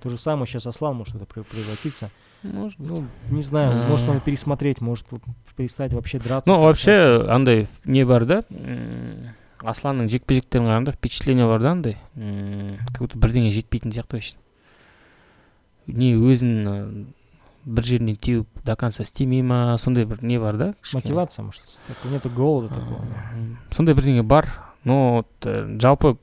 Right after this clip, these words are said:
Speaker 2: көп с-, м, жігіттермен, былай спортсмендермен сөйлестің ғой, жалпы тренировкада мықты дейді, бәрі бар, короче.
Speaker 1: Мгм.
Speaker 2: Ну, өзіміз де көріп жүрміз ғой, о-, о-, ұрам десе ұрады, күресем десе күреседі.
Speaker 1: Да.
Speaker 2: А, а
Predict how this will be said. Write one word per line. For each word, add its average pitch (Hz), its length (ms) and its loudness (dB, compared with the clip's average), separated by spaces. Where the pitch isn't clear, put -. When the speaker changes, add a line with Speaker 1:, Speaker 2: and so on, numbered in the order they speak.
Speaker 2:
көп - 220 2
с-, - 100 -10
м, 135 240 -2
жігіттермен, 139 560 2
былай 117 160 2
спортсмендермен 127 560 2
сөйлестің 135 480 2
ғой, 156 120 0
жалпы 107 280 -4
тренировкада 113 520 0
мықты - 280 -4
дейді, 113 180 -6
бәрі 113 300 6
бар, 104 160 -2
короче. - 520 -14
Speaker 1:
Мгм. 110 320 -6
Speaker 2:
Ну, 202 100 6
өзіміз 160 320 8
де 135 80 6
көріп 151 240 6
жүрміз 135 160 4
ғой, 196 240 4
о-, 113 320 -2
о-, - 840 -12
ұрам 127 260 0
десе 147 240 4
ұрады, 123 240 4
күресем 113 400 -4
десе 123 240 -6
күреседі. 123 560 -2
Speaker 1:
Да. 110 300 -8
Speaker 2:
А, 135 280 -14
а 117 140 -6